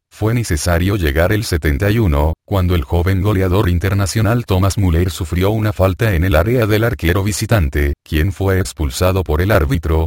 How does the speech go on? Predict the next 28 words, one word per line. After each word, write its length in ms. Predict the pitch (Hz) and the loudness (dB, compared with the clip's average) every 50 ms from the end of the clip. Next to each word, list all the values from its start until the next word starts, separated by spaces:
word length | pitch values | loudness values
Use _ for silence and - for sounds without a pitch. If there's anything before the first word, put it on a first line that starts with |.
| - _ | -2 _
para 240 | - 85 80 82 80 | -2 -2 0 0 0
que 160 | - - 113 | 0 -2 -2
llegara 360 | 107 98 76 65 78 78 78 78 | 0 0 0 0 2 2 2 2
el 100 | 76 73 | 0 0
segundo. 640 | - 120 113 123 120 92 62 57 57 55 52 - - _ _ _ _ _ _ _ _ _ _ _ _ _ _ _ _ - | -2 -4 -2 0 0 0 -2 -4 -6 -8 -10 -14 -18 _ _ _ _ _ _ _ _ _ _ _ _ _ _ _ _ -8
Philipp 360 | - 85 78 85 95 107 101 | -4 -2 -2 -2 -2 -2 0
Lahm 240 | 104 95 87 71 69 | 2 2 2 0 0
transformó 640 | - 98 78 69 - - 87 82 65 64 69 73 80 | 0 0 0 0 -2 -2 -2 -2 -2 0 0 0 2
la 160 | 90 92 - | 2 0 0
pena 260 | - 80 87 87 98 | 0 0 0 0 0
máxima 500 | 101 78 92 90 - - 95 95 101 107 | 2 0 0 0 -2 -2 -2 0 0 0
en 80 | 110 104 | 0 0
el 140 | 107 104 82 | -2 -4 -6
segundo 500 | - - 95 92 117 135 139 127 123 73 | -4 -4 -4 -2 -2 -2 -2 0 -2 0
gol 200 | 78 85 92 92 | 2 0 0 2
de 140 | 95 90 78 | 0 0 0
su 120 | - 95 | 0 -2
equipo, 500 | 80 - 107 90 76 - 76 78 80 85 - _ - | -2 -2 -4 -4 -2 0 0 0 0 0 -4 _ -4
que 160 | 98 95 90 | -2 -2 0
logró 380 | 78 67 64 78 87 110 123 | 0 -2 -2 0 0 0 0
el 100 | 117 107 | -2 -2
tres 640 | - 123 131 127 95 71 69 71 76 73 - - - _ _ | 0 0 2 2 2 2 0 -2 -4 -4 -6 -10 -14 _ _
cero 720 | - - - - - 139 127 98 80 73 76 80 82 85 82 | -16 -12 -8 -2 0 2 2 2 2 2 2 0 0 -2 -2
gracias 560 | 78 80 92 107 110 - - 113 107 - - | -2 0 0 0 0 0 0 -2 -2 0 0
al 120 | 90 78 | 0 0
francés 500 | - - 98 98 98 - 87 82 80 - | 0 0 0 0 0 0 -2 -2 -2 -4
Franck 300 | - - 98 98 98 98 | -4 -2 -2 0 0 -2
Ribéry, 560 | - 101 104 95 113 98 85 82 85 87 87 | -2 -2 0 2 2 2 2 2 0 0 -2